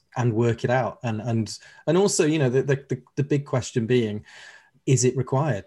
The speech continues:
Do we still need required, um, require this? Um, and, and, you know, is, is there something else better out there that does it?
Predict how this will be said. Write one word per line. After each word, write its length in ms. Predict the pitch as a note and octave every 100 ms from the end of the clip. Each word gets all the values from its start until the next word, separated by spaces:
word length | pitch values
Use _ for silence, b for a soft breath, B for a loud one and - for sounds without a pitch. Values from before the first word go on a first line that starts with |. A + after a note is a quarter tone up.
| -
Do 120 | B2+
we 80 | A#2+
still 240 | - B2+
need 140 | A#2 A2
required, 420 | G#2+ - B2 A#2+ - C3
um, 180 | A#2+ A2
require 380 | G#2+ B2+ A#2+
this? 300 | G#2 G2 - A#2+
Um, 360 | G#2 G#2 G#2 C3+
and, 260 | G#2 G#2+
and, 340 | A#2 G2+ F#2 -
you 60 | G#2
know, 120 | G2+ - C#3 B B B B B B B B -
is, 160 | C3+
is 200 | A3 A#2
there 100 | -
something 340 | A#2+ A#2+ A#2 A2+
else 180 | A2 -
better 300 | A2+ A2 A2
out 180 | A#2
there 160 | A2+ G2+
that 160 | G#2+ A2
does 180 | G#2
it? 140 | G2+